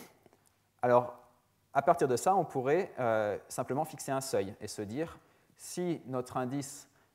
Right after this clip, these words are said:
euh, notre score est supérieur à zéro cinq, on va considérer que les courbes sont parallèles et on va l'imposer cette contrainte. Mais un seuil en pratique, c'est beaucoup trop arbitraire. Finalement, si on a un score de zéro virgule quarante-neuf, est-ce que c'est vraiment moins parallèle que zéro virgule cinquante et un ?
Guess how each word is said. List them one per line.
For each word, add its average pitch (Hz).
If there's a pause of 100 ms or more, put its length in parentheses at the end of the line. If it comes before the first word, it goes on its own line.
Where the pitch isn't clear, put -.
(120)
euh, 101
notre 110
score 135
est 110
supérieur 117
à 104
zéro 98
cinq, -
on 117
va 110
considérer 117
que 120
les 110
courbes -
sont 107
parallèles 107
et 120
on 120
va 113
l'imposer 113
cette -
contrainte. - (640)
Mais 123
un 135
seuil 190
en 143
pratique, -
c'est -
beaucoup 143
trop 160
arbitraire. 123 (440)
Finalement, 123
si 160
on 131
a 135
un 131
score 139
de 117
zéro 120
virgule 117
quarante-neuf, 131
est-ce 117
que -
c'est -
vraiment 120
moins 117
parallèle 127
que 135
zéro 113
virgule 113
cinquante 110
et 107
un ? 156